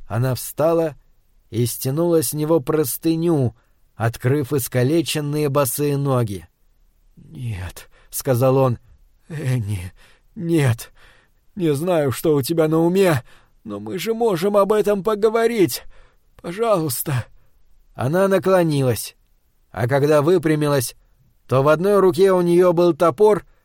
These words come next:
а в другой — паяльная лампа. Лезвие топора блестело.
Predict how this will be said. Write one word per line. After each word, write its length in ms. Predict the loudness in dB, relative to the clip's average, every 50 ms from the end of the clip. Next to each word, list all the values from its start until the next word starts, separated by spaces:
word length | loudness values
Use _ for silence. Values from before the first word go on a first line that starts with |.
| _ _ _ _ _ -4
а 180 | 0 0 0
в 80 | 2 2
другой — 420 | 2 2 2 4 4 4 4 4
паяльная 720 | 2 2 4 4 6 6 4 4 2 2 2 2 2 4
лампа. 540 | 4 4 4 4 2 0 -2 -6 -12 -16 -18 _ _ _ _ _ _ _ _ _ _ _ _ -8
Лезвие 600 | -2 0 2 4 4 4 2 2 2 2 2 2
топора 460 | 2 0 0 2 2 2 4 4 4
блестело. 720 | 4 2 2 2 0 -2 -4 0 2 2 2 2 0 -2